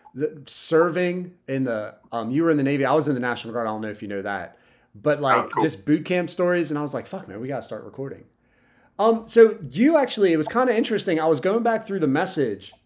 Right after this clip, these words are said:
Speaker 1: to be like, "How did I get him scheduled?" And you left a comment. I guess I was hitting someone else up, and you were like, "Hey, I'd come on your podcast." <laughs>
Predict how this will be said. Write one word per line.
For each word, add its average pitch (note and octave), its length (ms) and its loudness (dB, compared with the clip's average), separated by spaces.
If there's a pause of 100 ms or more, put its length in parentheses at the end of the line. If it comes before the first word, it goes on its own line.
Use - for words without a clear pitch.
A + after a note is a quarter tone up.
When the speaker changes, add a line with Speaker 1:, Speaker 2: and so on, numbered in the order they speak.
(100)
Speaker 1:
to D#3 100 -4
be E3+ 140 0
like, D#3 180 2
"How C#4+ 440 -4
did F3+ 260 -2
I D#3+ 160 0
get D3+ 320 0
him C3+ 420 -4 (260)
scheduled?" B2 640 -4 (680)
And E3+ 160 -2
you G3 60 -2
left A#3 220 2
a E3+ 80 0
comment. F#3+ 420 0
I C#3 60 0
guess G3 180 -2
I E3+ 80 2
was C#3 380 0
hitting E3 260 -2
someone D3+ 280 0
else D#3+ 220 0
up, E3+ 440 0 (640)
and D3+ 140 0
you E3+ 100 2
were E3+ 100 6
like, D3 460 4 (280)
"Hey, F3+ 180 2
I'd E3 180 4
come E3 140 -2
on A2+ 100 -2
your G2 100 -6
podcast." G2+ 600 -10 (520)
<laughs> - 640 0